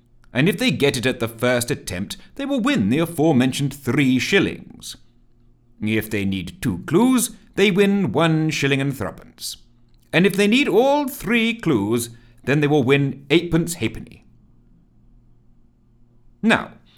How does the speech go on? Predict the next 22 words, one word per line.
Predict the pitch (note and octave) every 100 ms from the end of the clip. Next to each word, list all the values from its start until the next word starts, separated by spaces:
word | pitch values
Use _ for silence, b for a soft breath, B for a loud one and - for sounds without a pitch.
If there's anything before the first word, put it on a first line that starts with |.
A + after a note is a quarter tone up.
| b b -
if | E4
you're | C#4+ A#3
one | A#2 E3
of | C3
our | B2 G#2
regulars, | A2 G#3+ - D#2+ - A#2+ A#2 B B
you | - D3+ G#3+
will | A#3+ A#3+ A3+
know | E3 B2 B2
that | C#3
we've | C#3+ F3+ F3+
been | A#3 A#3+ A#3 D4 D4
less | D4 B3 -
than | - D3
wholly | B2+ F2+ - D3+ D3 B2 F#2+
successful | E2 F#2 - D#2+ B1+ - A#2+
at | A#2+
getting | C#3 C#3 G#2+
listeners | G2 G#2+ A2 G#2
to | G#2+ E3 B2
telephone | F2+ A2 G2+ F#2 G2+ G2 F#2+
in. | A#2 E2 - -